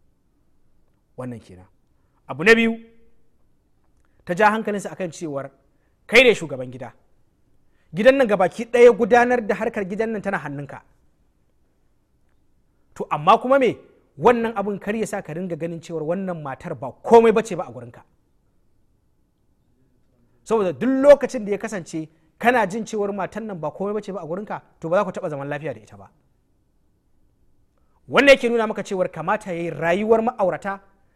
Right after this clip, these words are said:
ta zamo kamar yadda na yi bayani ɗazu, rayuwa ce ta taimakekeniya a juna, ba magana ta taimakekeniyar, ba magana ce ta rayuwar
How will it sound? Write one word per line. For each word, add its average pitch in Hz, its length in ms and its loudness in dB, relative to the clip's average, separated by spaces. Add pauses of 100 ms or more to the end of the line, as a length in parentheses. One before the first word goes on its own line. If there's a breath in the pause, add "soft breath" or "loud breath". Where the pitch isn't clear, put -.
(200)
ta 160 80 -8
zamo 208 320 0
kamar 190 220 -6
yadda 208 140 -4
na 196 80 -6
yi 196 60 -2
bayani 185 320 -4
ɗazu, 143 320 -10
rayuwa 214 500 2
ce 202 120 -10
ta 208 100 -6
taimakekeniya 220 1000 2
a 160 80 -6
juna, 147 340 -10 (300)
ba 156 120 0
magana 180 300 -2
ta 190 100 -8
taimakekeniyar, 180 800 -6 (180 soft breath)
ba 170 200 2
magana 190 280 0
ce 190 140 -8
ta 190 140 -4
rayuwar 190 480 0